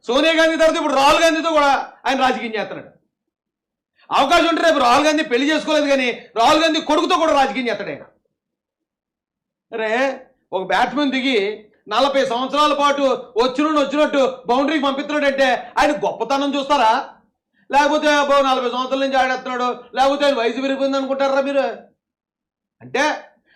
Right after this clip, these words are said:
ఆయన అనుభవాన్ని, ఆయన సాధించిన విజయాల్ని కూడా ఆయన వయసుని ఒకవేళ చిన్నతనంగా మాట్లాడుతూ, ఆయన వయసుని చిన్నచూపు చూస్తూ, మీరు ఏరా ఏకంగా శిఖరం మీద ఉమ్మేసేస్తారా?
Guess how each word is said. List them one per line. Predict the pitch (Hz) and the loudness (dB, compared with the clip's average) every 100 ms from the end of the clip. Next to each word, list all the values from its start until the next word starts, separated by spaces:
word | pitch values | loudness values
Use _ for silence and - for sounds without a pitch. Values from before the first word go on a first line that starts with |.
| - | -2
ఆయన | 185 262 | 2 2
అనుభవాన్ని, | 202 180 220 285 294 247 175 - _ _ _ _ _ - | 0 -2 2 4 4 2 -6 -12 _ _ _ _ _ -2
ఆయన | 226 269 | 0 0
సాధించిన | 240 196 294 302 320 | 0 0 0 0 -2
విజయాల్ని | 226 196 294 311 311 | -2 -2 2 2 2
కూడా | 311 302 247 214 - - _ - | 2 2 2 2 -4 -14 _ -4
ఆయన | 175 254 311 302 277 254 - 156 | 2 4 4 4 4 0 -4 -6
వయసుని | 190 269 311 349 330 | -2 0 0 0 0
ఒకవేళ | 311 285 285 269 - - - | 2 2 4 4 2 -6 -8
చిన్నతనంగా | 254 285 294 294 285 269 | -6 -2 0 0 0 0
మాట్లాడుతూ, | 240 240 240 - 185 - _ _ _ _ _ _ _ - | -2 -2 -4 -4 -10 -12 _ _ _ _ _ _ _ -4
ఆయన | 208 302 | 0 2
వయసుని | 269 262 302 330 | 2 2 2 0
చిన్నచూపు | 320 269 294 320 277 262 | 0 -2 -2 -2 -4 -6
చూస్తూ, | 269 277 240 208 202 - _ _ | -4 -4 0 -2 -4 -14 _ _
మీరు | 240 247 | -4 0
ఏరా | 233 285 302 247 - - 180 | 2 2 2 2 -2 -8 -6
ఏకంగా | 226 285 | -4 -2
శిఖరం | 269 220 208 277 | -2 -4 -2 -2
మీద | 285 | 0
ఉమ్మేసేస్తారా? | 294 277 277 262 240 202 240 - | -2 0 -2 -2 -4 -2 -4 -6